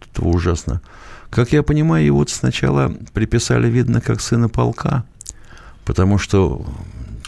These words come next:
ты хоть убей, на четырнадцатом году,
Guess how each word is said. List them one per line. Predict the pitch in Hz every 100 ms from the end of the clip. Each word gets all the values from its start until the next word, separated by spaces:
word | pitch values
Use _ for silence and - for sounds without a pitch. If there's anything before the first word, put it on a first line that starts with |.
| -
ты | 107
хоть | - 92
убей, | 104 98 87 73 57
на | 80 85
четырнадцатом | - 92 85 80 - 82
году, | 82 87 95 135 -